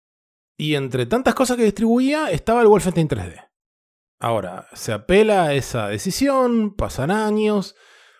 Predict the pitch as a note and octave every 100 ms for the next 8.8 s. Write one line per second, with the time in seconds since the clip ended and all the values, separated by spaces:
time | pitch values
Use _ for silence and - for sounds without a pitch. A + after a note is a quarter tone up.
0 | _ _ - E3 F#3+ A3 G#3+ E3+ C3+ C#3
1 | B3+ A#3+ A#3 A3+ A#3 - F3+ D#3+ E3+ F#3
2 | F#3 D3+ F3 E3+ D3 C#3 A3+ D#3 G#2+ -
3 | C#3 E3 C#3+ C3+ C3+ - F3 E3+ - A3+
4 | F3 C#3+ F3 G#3 - _ D3+ D#3+ D#3+ D#3
5 | F3 D#3 - D3 B2+ C3 A#2+ G2+ D#2 D#2
6 | D#2+ - _ - _ _ _ - A#2+ A2+
7 | C3+ E3+ G3+ F3 C#3+ D3+ C3 B2 A#2+ A#2
8 | D#3+ F3+ D#3+ G#2+ C3 F3+ F#3 A#2